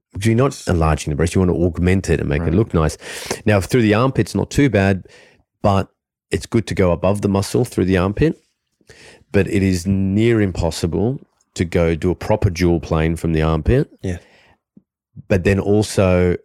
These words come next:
Speaker 1: get it into and set the implant up properly, because everybody's pec major, the, the pec major has different origins and insertions. So even on the same patient,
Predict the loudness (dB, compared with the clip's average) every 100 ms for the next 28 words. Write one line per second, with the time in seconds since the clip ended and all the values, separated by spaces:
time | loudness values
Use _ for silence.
0 | -8 0 2 2 -2 _ _ -2 -2 -2
1 | -4 -4 -4 -6 -4 -4 -2 -4 -4 -4
2 | -4 -4 -4 -4 -2 -2 -4 -4 -4 -6
3 | -16 -20 -4 0 2 2 2 0 0 0
4 | 0 0 2 2 2 2 0 -2 -6 -14
5 | -12 -2 0 2 0 0 0 0 0 0
6 | 0 0 2 0 0 -2 -2 -2 -2 0
7 | 0 0 -6 -2 0 -2 -6 -20 -20 -20
8 | _ _ _ _ -10 -2 0 2 2 0
9 | 0 0 2 0 0 0 -2